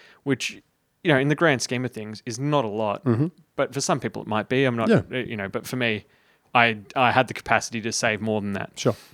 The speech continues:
Speaker 1: So I read The Barefoot Investor and, like,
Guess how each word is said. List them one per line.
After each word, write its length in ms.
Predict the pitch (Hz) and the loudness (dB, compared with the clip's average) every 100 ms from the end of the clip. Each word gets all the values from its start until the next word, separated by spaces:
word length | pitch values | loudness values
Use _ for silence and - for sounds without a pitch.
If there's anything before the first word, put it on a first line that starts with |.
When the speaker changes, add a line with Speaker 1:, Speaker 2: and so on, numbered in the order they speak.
| - | -12
Speaker 1:
So 160 | - 135 | 2 4
I 40 | |
read 180 | 127 143 | 6 4
The 60 | 117 | 4
Barefoot 280 | 120 - | 2 2
Investor 480 | 104 107 - 120 113 | -2 -2 0 0 2
and, 380 | 113 113 113 107 - _ _ _ | 4 2 0 -6 -12 _ _ _
like, 180 | - 110 | -4 -4